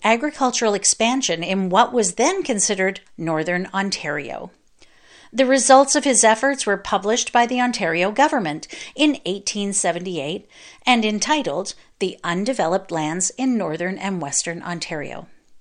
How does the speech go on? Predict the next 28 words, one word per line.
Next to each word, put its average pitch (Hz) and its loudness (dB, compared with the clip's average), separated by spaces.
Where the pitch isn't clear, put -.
It 294 0
was 277 0
written 220 0
with 262 2
his 311 2
colleague, 202 0
Joseph 180 -2
J. 208 -2
Murphy, 220 -4
who 285 2
both 294 4
tried 285 4
to 285 -4
dispel 208 0
the 220 0
belief, 190 -2
as 165 -2
they 214 2
put 156 -4
it, 175 -6
that 233 2
settlement 254 2
lands 196 0
in 190 -2
Ontario 180 0
were 185 -2
already 175 0
exhausted. 196 -2